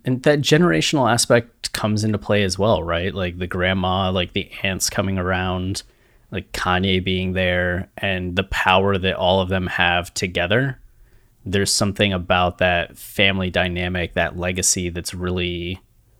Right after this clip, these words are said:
empowering, which is then interesting that this section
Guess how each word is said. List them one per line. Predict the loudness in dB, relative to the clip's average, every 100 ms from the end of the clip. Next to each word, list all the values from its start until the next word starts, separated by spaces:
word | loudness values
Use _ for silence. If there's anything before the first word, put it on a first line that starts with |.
| _ _ _ _ _ _ -10
empowering, | -6 2 4 6 4 -2 -4
which | -4 -2 -2 -4 -8 _ _ _
is | -2 4
then | 4
interesting | 4 2 0 0 0
that | 0
this | 2
section | 2 2 2 0 0 0 0 -2